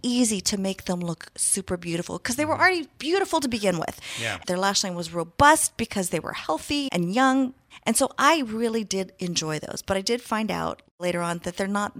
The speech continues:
Speaker 1: again, like, the most reliable.
Speaker 2: And I think you're missing a lot of your, and when you,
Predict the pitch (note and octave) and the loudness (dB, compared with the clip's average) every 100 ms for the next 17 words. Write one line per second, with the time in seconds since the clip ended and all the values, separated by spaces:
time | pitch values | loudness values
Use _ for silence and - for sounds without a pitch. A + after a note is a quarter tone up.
0 | - - G3 G#3+ E3 F#3 F3+ F3+ D#3+ D#3+ | -14 -6 -4 -2 -2 -4 -6 -8 -6 -6
1 | E3 E3 E3 E3 - - G3 F#3+ C4+ F4 | -6 -6 -6 -8 -10 2 2 4 0 0
2 | B3+ A#3+ A#3 G#3+ G3 F#3 F3 - E3 E3+ | 0 2 2 2 0 0 -4 -2 -2 0
3 | E3 | -2